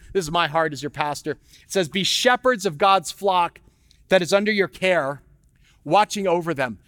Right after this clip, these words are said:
not because you must, but because you're willing, you love them, as God wants you to be, not pursuing dishonest gain, but eager to serve,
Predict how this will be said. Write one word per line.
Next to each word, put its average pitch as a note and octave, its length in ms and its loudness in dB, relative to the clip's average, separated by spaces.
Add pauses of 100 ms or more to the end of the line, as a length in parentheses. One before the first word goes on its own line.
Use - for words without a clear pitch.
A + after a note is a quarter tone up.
(160)
not G#3+ 280 0
because F3+ 380 -8
you C3 40 -10
must, A2+ 520 -10 (500)
but C#3 100 -12
because F3 460 -4
you're C#3+ 100 -8
willing, A#2+ 460 -6
you B2 100 -6
love B2 240 -4
them, F2+ 180 -18 (420)
as C#3 160 -10
God F3+ 240 0
wants D3+ 360 -4
you C#3 60 -8
to B2+ 80 -10
be, G#2 240 -14 (320)
not F3 260 -2
pursuing F3 500 -2
dishonest F#3+ 680 -2
gain, D3+ 360 -6 (400)
but C#3 140 -4
eager G3 240 0
to F#3 80 -6
serve, D3+ 520 -4